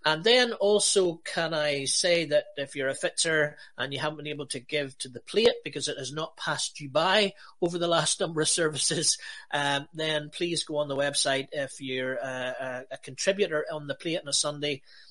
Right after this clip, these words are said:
um, please, uh, and you want to give, um, to the work that we're doing in Fitzroy, you can get that information,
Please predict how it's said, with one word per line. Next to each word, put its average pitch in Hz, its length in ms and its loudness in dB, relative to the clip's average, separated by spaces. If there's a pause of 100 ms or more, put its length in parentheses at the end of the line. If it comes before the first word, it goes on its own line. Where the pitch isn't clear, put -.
(240)
um, 131 400 -8
please, 147 460 -4
uh, 127 300 -8
and 131 120 -14
you 131 80 -10
want 143 220 -10
to 127 80 -8
give, 131 400 -6 (360)
um, 123 460 -10 (120)
to 120 180 -6
the 123 180 -10
work 151 300 -2
that 127 120 -10
we're 127 120 -8
doing 127 260 -8
in 123 80 -14
Fitzroy, 123 600 -6
you 120 120 -16
can 120 200 -14
get 123 240 -8
that 123 160 -10
information, 113 680 -8